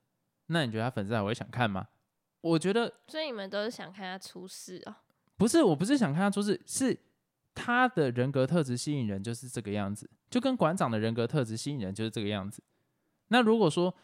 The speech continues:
Speaker 1: 你今天要跟他合作，你一定要了解他的人格特质嘛，你懂那个意思？就跟，其实这两，这个东西就是一个谈恋爱，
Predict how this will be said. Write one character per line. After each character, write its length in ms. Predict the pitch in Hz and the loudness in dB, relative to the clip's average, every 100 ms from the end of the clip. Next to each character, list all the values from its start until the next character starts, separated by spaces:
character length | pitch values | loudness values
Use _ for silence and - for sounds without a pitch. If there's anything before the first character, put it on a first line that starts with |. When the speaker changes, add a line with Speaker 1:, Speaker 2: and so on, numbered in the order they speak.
| _ | _
Speaker 1:
你 100 | 127 | -2
今 120 | 123 | 0
天 60 | 190 | 2
要 80 | 196 | 2
跟 120 | 185 | 2
他 100 | 185 | 4
合 140 | 147 | 2
作， 160 | 120 147 | 2 0
你 180 | 123 123 | 2 2
一 60 | |
定 100 | 156 | 2
要 100 | 208 | 2
了 120 | 185 131 | 4 2
解 140 | 110 | 0
他 140 | 139 | 0
的 60 | 117 | -2
人 160 | 104 104 | -2 -4
格 140 | 107 | -2
特 220 | 151 147 | 2 2
质 240 | 110 95 95 | 0 -4 -4
嘛， 220 | 101 - _ _ _ _ _ _ _ | -4 -6 _ _ _ _ _ _ _
你 100 | - | 2
懂 180 | - 160 | 4 2
那 60 | 185 | 2
个 80 | |
意 40 | 175 | 0
思？ 100 | 175 | 0
就 100 | 262 | 0
跟， 180 | 285 285 _ _ _ | 0 -2 _ _ _
其 160 | - 233 | -4 -2
实 140 | 262 254 | -2 -4
这 140 | - 294 | -2 0
两， 280 | 160 107 110 | 0 -4 -8
这 140 | - 135 | -4 0
个 100 | 165 | 2
东 140 | 170 | 2
西 60 | 170 | 2
就 100 | 180 | 0
是 160 | 170 | -2
一 40 | 156 | -2
个 100 | 127 | -2
谈 280 | - 101 101 | -4 -4 0
恋 200 | 120 101 | 0 -2
爱， 260 | 113 101 | -4 -6